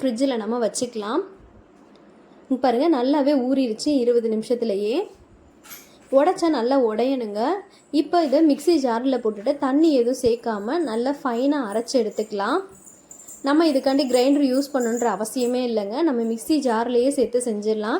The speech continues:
நூறு கிராம் உளுந்துல எட்டு வடை கரெக்டாக போடலாங்க. நல்ல பெரிய வடையாவே எட்டு வடை போடலாம். எதுக்காண்டி உளுந்த ஊற வச்ச உடனே ஃப்ரிட்ஜுக்குள்ள தூக்கி வைக்கணும் அப்படின்னு சொன்னா, நம்ம மிக்ஸியில போடையில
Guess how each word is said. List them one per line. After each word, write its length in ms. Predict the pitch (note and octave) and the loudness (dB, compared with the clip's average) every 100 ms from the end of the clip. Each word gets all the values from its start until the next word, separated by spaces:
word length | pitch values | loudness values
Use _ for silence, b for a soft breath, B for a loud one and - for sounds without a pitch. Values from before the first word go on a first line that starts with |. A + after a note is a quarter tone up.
| B B | B B
நூறு 280 | D4+ G4 E4+ | 0 2 2
கிராம் 300 | C4+ C#4+ D4+ A#3 | 2 2 2 2
உளுந்துல 580 | B3+ C4 A3+ G#3+ E4 C#4 | 2 2 2 0 -2 2
எட்டு 380 | A#3 A#3 - | 0 2 -2
வடை 200 | D4 A3+ | -2 -2
கரெக்டாக 440 | C#4+ A#3 A3 - B3 | -2 -4 -4 -6 -2
போடலாங்க. 600 | A#3 A3 G#3 G3 G3 C4 | -2 -4 -8 -8 -6 -2
நல்ல 240 | E4 A3+ A#3+ | 0 0 2
பெரிய 320 | A#3 C4 C#4+ | 0 2 0
வடையாவே 420 | A#3 G#3+ G#3+ D4 | 0 -2 -2 -2
எட்டு 240 | B3+ - | 0 0
வடை 180 | A3+ G#3+ | 0 -2
போடலாம். 600 | B3 G#3 G3 G3 C4 G4 - | -2 -2 -2 -4 -4 -6 -4
எதுக்காண்டி 500 | D4 F4 A4 F#4+ D#4+ F4 | 2 2 2 2 2 2
உளுந்த 380 | C#4+ D#4+ D#4 D4+ D4+ | 2 2 2 2 2
ஊற 160 | C#4+ D4+ | 2 2
வச்ச 260 | C4+ - A#3 | 2 0 -2
உடனே 420 | A3+ C4 C4 D4 | 0 0 -2 -2
ஃப்ரிட்ஜுக்குள்ள 520 | C#4 C4 D4 C#4+ C4 | -2 -4 -2 -2 -2
தூக்கி 240 | C4 B3 | -2 -4
வைக்கணும் 400 | B3 G#3+ A3+ A#3 | -4 -4 -4 -4
அப்படின்னு 200 | G#3+ G#3 | -4 -4
சொன்னா, 340 | A#3 A#3+ G3 B3 | -4 -6 -6 -4
நம்ம 200 | D4 B3 | -4 -2
மிக்ஸியில 500 | A#3+ A#3 F4 D#4+ D4 | -4 -2 0 0 2
போடையில 560 | B3 C4 C4 A3+ G#3 | 2 2 0 -2 0